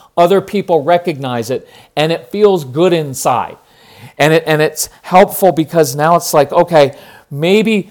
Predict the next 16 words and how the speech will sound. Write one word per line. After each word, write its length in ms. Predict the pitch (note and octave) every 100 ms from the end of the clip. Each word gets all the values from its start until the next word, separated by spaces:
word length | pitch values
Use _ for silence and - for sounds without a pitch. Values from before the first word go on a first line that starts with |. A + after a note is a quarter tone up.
| -
my 200 | E3 E3
sister 480 | D#3 - F3+ - E3+
is 100 | B2+
better 320 | - D3+ D#3+
than 240 | C#3+ C#3+
me 220 | C#3+ D3 -
at 220 | B2+ -
X, 400 | C#3+ B2+ - - _ -
but 160 | D3+
when 140 | C#3+ C3+
I 200 | D#3 G3
go 200 | G3+ G3
to 100 | F3
Missus 380 | E3+ E3+ E3+ -
Johnson's 540 | E3 E3 - D3+ C3
house, 280 | B2 A#2